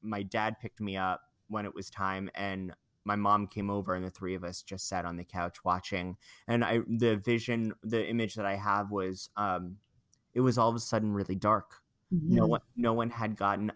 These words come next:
Speaker 1: up from the couch for hours
Speaker 2: Mm.
Speaker 1: to turn on the lights?
Speaker 2: Uh, I happened to be working on a job in Las Vegas,
Speaker 1: Oh,
Speaker 2: which
Speaker 1: wow.
Speaker 2: was a little freaky because,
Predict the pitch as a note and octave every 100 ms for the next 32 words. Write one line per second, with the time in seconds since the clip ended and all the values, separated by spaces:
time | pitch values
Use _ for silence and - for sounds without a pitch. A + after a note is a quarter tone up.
0 | - G#2 F2+ - - - - _ _ _
1 | _ - - A2 G#2 A2 G2 - A2 -
2 | - G#2+ G#2 F#2 E2 E2 F#3+ F#3+ F3+ E3+
3 | D#3+ D#3+ - - - A2 G#2 F#2+ F2+ F2+
4 | E2+ - - - - _ - - G#3+ F3+
5 | - F#3 B3 C4 G#3 F#3+ F#3+ F3+ - -
6 | E3+ - F3+ F3 E3 D#3+ D#3 D3+ A3 -
7 | D#3+ D3+ D3+ F3+ A3+ - - - - -
8 | G3 F3 D3 F3 E3+ F3 - F3+ D#3 D3+
9 | - D#3 E3+ E3 - - - - - G2
10 | F#2+ F#2+ G2 F#2 F3 F3 F3 E3+ E3 E3
11 | D#3+ - - E3+ D#3+ E3 F3+ F#3+ G3+ G#3+
12 | A3+ - - F3 - C#4 A#3 E3 - -
13 | A#3+ C#3+ - D3+ -